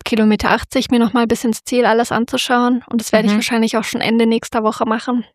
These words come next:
Speaker 1: Mal sehen.
Speaker 2: Mhm.
Speaker 1: Aber halt auch so ein bisschen, um wieder, was wir letztes Jahr besprochen haben, dieses,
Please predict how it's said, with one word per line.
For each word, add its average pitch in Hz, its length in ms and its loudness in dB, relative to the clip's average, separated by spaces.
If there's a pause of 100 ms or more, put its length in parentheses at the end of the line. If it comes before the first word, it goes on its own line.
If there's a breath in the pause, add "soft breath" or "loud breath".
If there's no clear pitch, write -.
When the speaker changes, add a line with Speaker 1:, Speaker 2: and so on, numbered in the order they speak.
Speaker 1:
Mal 233 180 0
sehen. 208 260 4
Speaker 2:
Mhm. 226 140 0 (1120 soft breath)
Speaker 1:
Aber 220 840 2 (340)
halt 226 240 -2
auch 214 100 2
so 240 120 0
ein 226 40 4
bisschen, 220 280 -2
um 214 220 0
wieder, 214 480 0
was 226 180 -2
wir 220 80 2
letztes 220 280 0
Jahr 214 100 2
besprochen 226 500 -2
haben, 214 200 0
dieses, 208 540 -4